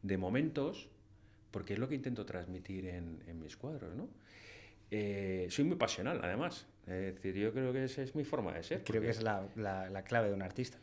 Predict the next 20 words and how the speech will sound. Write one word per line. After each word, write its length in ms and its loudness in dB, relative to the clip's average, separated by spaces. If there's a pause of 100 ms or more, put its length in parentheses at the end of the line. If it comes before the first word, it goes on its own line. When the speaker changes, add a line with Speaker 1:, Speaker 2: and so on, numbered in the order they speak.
Speaker 2:
O 20 -16
sea, 200 -2
un 120 2
artista 320 0
tiene 240 0
que 340 -8 (200)
Speaker 1:
Y 100 8
entonces 500 6
Speaker 2:
emocionar 840 4
sin 240 -2
hablar. 300 2 (160)
Speaker 1:
Claro, 400 4
entonces 420 8
yo, 220 8
yo 80 8
intento 340 6
decir, 320 4
bueno, 200 6
¿qué 120 -4 (240)
pinto? 440 0